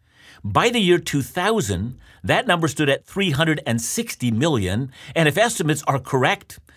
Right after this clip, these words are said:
that by the year twenty twenty-five, that number should grow to six hundred and thirty-three million.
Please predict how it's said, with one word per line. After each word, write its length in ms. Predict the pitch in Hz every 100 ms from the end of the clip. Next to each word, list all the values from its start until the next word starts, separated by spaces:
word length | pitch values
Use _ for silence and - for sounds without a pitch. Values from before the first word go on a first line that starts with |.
| - _
that 140 | 127
by 160 | 185 233
the 80 | 214
year 180 | 151
twenty 340 | 147 - 180 202
twenty-five, 1000 | - 147 110 - 175 190 117 92 117 - - - -
that 240 | 160 240
number 240 | 165 165
should 220 | 156 156 135
grow 220 | 139 135
to 100 | 120
six 300 | - - -
hundred 240 | 156 151
and 220 | 147 117 117
thirty-three 720 | - 147 143 131 - 156 139
million. 480 | 120 135 101 78